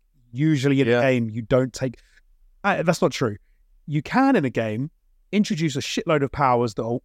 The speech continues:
Speaker 1: awesome if you're gonna give them back by the end of the game, uh, which is, like, the
Speaker 2: Right.
Speaker 1: race, the, um, uh, what should we call it? Like, not Fast and Furious, what the hell am I talking, like, Need for Speed or, like, one of those, like, arcade-style races.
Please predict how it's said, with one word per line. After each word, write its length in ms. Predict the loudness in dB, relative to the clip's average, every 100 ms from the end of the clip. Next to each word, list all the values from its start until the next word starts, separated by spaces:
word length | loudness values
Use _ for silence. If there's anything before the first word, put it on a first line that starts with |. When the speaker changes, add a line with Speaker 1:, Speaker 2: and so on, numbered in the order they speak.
| 0
Speaker 1:
awesome 520 | 0 0 -6 -10 -12 _ _ _ _
if 200 | -2 2
you're 80 | 4
gonna 160 | 6 4
give 220 | 4 2
them 140 | 2
back 340 | 4 2 0 -4
by 140 | -2
the 100 | 0
end 120 | -2
of 40 | -2
the 80 | -4
game, 300 | -4 -4 -12 _ _ _ _ _
uh, 160 | 2 2
which 200 | 2 -2
is, 140 | 2
like, 140 | 2 2
the 60 |
Speaker 2:
Right. 120 | 2 2
Speaker 1:
race, 200 | 0 -4
the, 400 | -2 -2 -2 -2
um, 540 | 0 2 2 0 -4 -6 _ _ _ -20 -10 0
uh, 960 | 2 4 2 2 0 0 -2 -2 -6 -8 _
what 120 | -10
should 100 | -4
we 60 | -4
call 220 | 0 -2
it? 100 | -2 _ _ _ _
Like, 320 | -6 -6 -8 _ _ -8
not 140 | -4 -4
Fast 300 | -2 -2 -2
and 120 | -6
Furious, 340 | -4 -4 -4
what 80 | -4
the 60 | -2
hell 80 | 0
am 80 | 0
I 40 |
talking, 300 | -2 -2 0
like, 160 | 0 2
Need 200 | 2 0
for 80 |
Speed 340 | -4 -2 0 0
or, 80 | 0
like, 120 | 0
one 120 | 0
of 40 |
those, 160 | 0 0
like, 120 | -2
arcade-style 640 | -2 -2 0 -2 -2 -4
races. 460 | 0 -2 -2 -10 -20